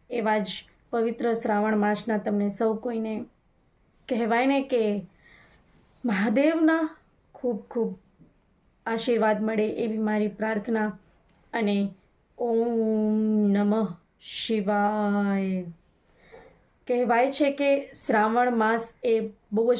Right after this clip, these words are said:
પવિત્ર માસ છે. એમાં ભગવાન ભોળાનાથની ભક્તિનો તો અલગ મહિમા છે.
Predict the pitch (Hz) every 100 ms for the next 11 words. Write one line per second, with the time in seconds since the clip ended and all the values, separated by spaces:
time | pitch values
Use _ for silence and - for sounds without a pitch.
0 | - - 220 214 220 226 202 196 202 202
1 | - 202 190 170 - _ _ - 214 196
2 | 196 202 180 208 196 196 208 208 202 202
3 | 196 220 202 208 190 185 240 233 233 233
4 | 226 220 - - - - - 254 285 269
5 | 226 220 226 226 214 202 208